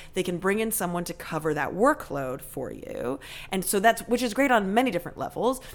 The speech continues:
because it also creates great entryways for new people getting careers and learning job experience, all of this stuff.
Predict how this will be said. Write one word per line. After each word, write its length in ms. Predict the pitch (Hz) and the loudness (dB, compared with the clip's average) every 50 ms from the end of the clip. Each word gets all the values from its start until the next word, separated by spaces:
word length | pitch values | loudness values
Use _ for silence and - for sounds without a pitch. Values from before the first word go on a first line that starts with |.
| - - | -10 -4
because 160 | 214 214 196 | -2 -2 -2
it 80 | 233 - | 0 2
also 220 | - 226 226 - 226 | 2 2 4 2 -2
creates 320 | - - 202 196 185 - | -2 0 0 -2 -2 -2
great 440 | - - 175 170 160 - - - - - | -4 0 2 2 2 0 -2 -8 -4 -2
entryways 760 | 202 220 233 - - 208 202 180 170 156 151 151 156 151 - | -2 -2 -2 -2 0 0 0 2 0 0 2 0 0 -2 -2
for 140 | - 170 | -2 -2
new 160 | 165 160 151 151 | 0 0 0 -2
people 460 | - - 196 185 - 180 165 165 160 | -2 -2 -2 0 0 2 2 2 2
getting 260 | 160 143 143 147 147 | 0 -4 -8 -8 -10
careers 560 | - - - 202 247 262 254 233 220 208 180 | -10 -8 -4 0 2 4 4 4 4 2 2
and 140 | 160 151 147 | -2 -4 -4
learning 340 | 147 147 147 135 143 143 - - - - | -4 -6 -6 -6 -6 -8 -8 -10 -8 0
job 200 | 269 285 269 240 | 2 4 4 4
experience, 440 | 214 - - - 190 170 170 165 - - | 2 -2 -6 -4 -4 -2 -2 -4 -2 -4
all 100 | 160 165 | -2 -2
of 60 | 160 170 | -2 -4
this 100 | 160 - | -6 -2
stuff. 180 | - 254 240 | -2 -2 -2